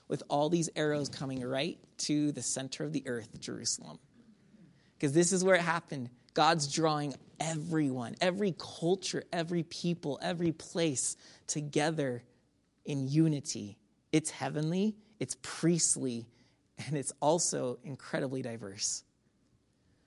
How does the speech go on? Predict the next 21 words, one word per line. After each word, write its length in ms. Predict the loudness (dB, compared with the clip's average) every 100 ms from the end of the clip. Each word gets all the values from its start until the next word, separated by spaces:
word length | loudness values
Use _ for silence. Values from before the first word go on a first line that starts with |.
| _ _ _
All 100 | -4
right, 240 | -2 -4 -4
we 140 | -2 0
see 300 | 2 4 4
that. 560 | 4 4 2 0 0 -2 -20 -20 _ -4
What, 380 | 2 2 2 -8 -10 -10 -10 -20 -20 _ -20 -20 _ _ -12
what 480 | -2 2 2 2 4
you 220 | 4 2 -8 -6
may 200 | 2 4
never 240 | 4 4 2
have 100 | 2
known 300 | 0 0 0
is 240 | 0 -2
that 280 | -2 -2 -4 -14 -6
the 100 | -2
Jews 440 | 0 4 6 6 2
had 240 | -2 -4
a 80 | -2
liturgy 720 | 2 2 2 2 -2 -8 -12 _ _ -8
on 180 | -4 -4
Pentecost. 760 | -6 -6 -6 -10 -10 -8 -10